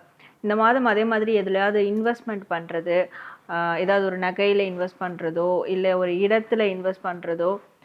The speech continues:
so அதற்கான பிரார்த்தங்கள் வந்து அவங்களுக்கு கிடைக்கும் அப்படின்னு இருக்கு. குறிப்பா சேவிங்ஸ் பண்ணாதவங்க இந்த மாதம் சேவிங் வந்து பண்ணுவாங்க. So அதற்கான வாய்ப்புகள் வந்து வரும். அதாவது, "எனக்கு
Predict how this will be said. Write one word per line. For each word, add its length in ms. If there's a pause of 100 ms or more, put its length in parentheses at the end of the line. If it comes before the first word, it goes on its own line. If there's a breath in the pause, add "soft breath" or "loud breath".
(120 loud breath)
so 160
அதற்கான 500
பிரார்த்தங்கள் 560
வந்து 220
அவங்களுக்கு 380
கிடைக்கும் 640
அப்படின்னு 120
இருக்கு. 560
குறிப்பா 420
சேவிங்ஸ் 580
பண்ணாதவங்க 600
இந்த 300
மாதம் 340 (100)
சேவிங் 380
வந்து 240
பண்ணுவாங்க. 540 (400 loud breath)
So 140
அதற்கான 340
வாய்ப்புகள் 540
வந்து 280
வரும். 260 (340 soft breath)
அதாவது, 300
"எனக்கு 600